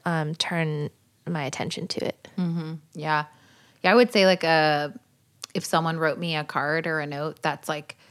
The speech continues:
Speaker 2: I feel very celebrated.
Speaker 1: Yeah.
Speaker 2: Um, that's, like, the best gift, the words. And that's, like, all I need, you know,
Speaker 1: Yeah.
Speaker 2: for the most part. But, like, my, um,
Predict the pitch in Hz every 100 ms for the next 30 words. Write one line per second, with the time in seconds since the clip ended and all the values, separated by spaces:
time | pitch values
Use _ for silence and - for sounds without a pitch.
0 | _ - _ - 165 180 170 147 147 143
1 | 143 - 101 135 135 120 131 123 117 220
2 | 190 180 185 156 147 139 135 139 147 147
3 | 147 143 127 - 131 - - 127 - -
4 | - - _ _ _ - 120 113 - 196
5 | 233 247 262 254 254 254 294 240 165 175
6 | 180 170 214 226 165 151 139 - 143 110
7 | - 117 110 - - - - 165 180 165
8 | - _ _ _ - - 180 160 151 147
9 | 151